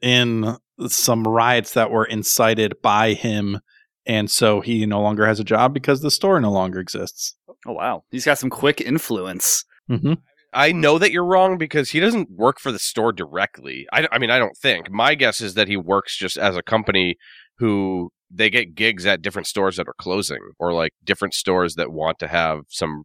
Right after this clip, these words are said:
Speaker 3: weird-ass marketing with a sign spinner. I don't think he works directly for that music store.
Speaker 2: Mm.
Speaker 3: Come
Speaker 1: I
Speaker 3: on,
Speaker 1: don't know.
Speaker 3: Dave. Anyway, I think
Speaker 1: I don't
Speaker 3: that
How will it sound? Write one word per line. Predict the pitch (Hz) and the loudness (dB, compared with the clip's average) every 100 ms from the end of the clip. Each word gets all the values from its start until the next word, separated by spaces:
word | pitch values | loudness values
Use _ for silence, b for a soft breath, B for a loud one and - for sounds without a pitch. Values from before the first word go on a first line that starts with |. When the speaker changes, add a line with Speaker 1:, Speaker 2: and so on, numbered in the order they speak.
| _ | _
Speaker 3:
weird-ass | 78 82 80 80 78 - | -6 -2 0 0 -2 -2
marketing | 80 80 80 73 | -4 -2 -4 -6
with | 76 71 | -8 -10
a | 71 _ _ | -14 _ _
sign | - 78 80 | -2 -2 -2
spinner. | - 65 - - B B | -6 -10 -10 -18 B B
I | |
don't | 240 | 0
think | 165 | 2
he | |
works | 143 143 - | 0 -2 -2
directly | 123 120 - 123 | -2 0 0 0
for | 107 | 0
that | 92 | 0
music | 92 87 - | -2 -4 -8
store. | - 55 73 _ _ 120 | -10 -10 -12 _ _ -12
Speaker 2:
Mm. | 113 98 - _ - 240 | -12 -12 -20 _ -8 0
Speaker 3:
Come | |
Speaker 1:
I | 247 | 2
Speaker 3:
on, | 302 | 2
Speaker 1:
don't | 294 | 0
know. | - | -4
Speaker 3:
Dave. | - B 120 - | -6 B -4 0
Anyway, | 113 87 82 - b b | 2 2 0 -6 b b
I | 127 175 | 0 0
think | - 202 196 | 2 0 0
Speaker 1:
I | |
don't | 240 | 2
Speaker 3:
that | 135 135 | 4 4